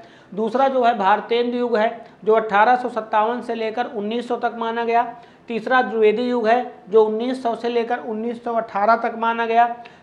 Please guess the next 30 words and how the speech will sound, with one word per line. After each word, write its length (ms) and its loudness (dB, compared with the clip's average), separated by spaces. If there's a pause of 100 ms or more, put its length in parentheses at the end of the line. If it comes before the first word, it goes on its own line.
(100)
चौथा 340 2
छायावाद 680 2
युग 180 -4
है, 100 0
जो 120 2
अठारह 400 2
सौ 180 -2 (120)
से 180 -6
लेकर 360 -2 (420)
छत्तीस 440 -4
तक 180 0
का 140 2
माना 260 2
गया। 200 2 (480)
पांचवा 380 6
जो 160 4
है 100 4 (100)
प्रगतिवाद 580 2
युग 200 -2
है, 120 2
जो 100 0
छत्तीस 460 -8
से 60 -6
लेकर 320 -4
कहाँ 260 -4
तक 180 -4
है? 80 -4
तैंतालीस 560 -2
तक 160 -2
है। 260 -2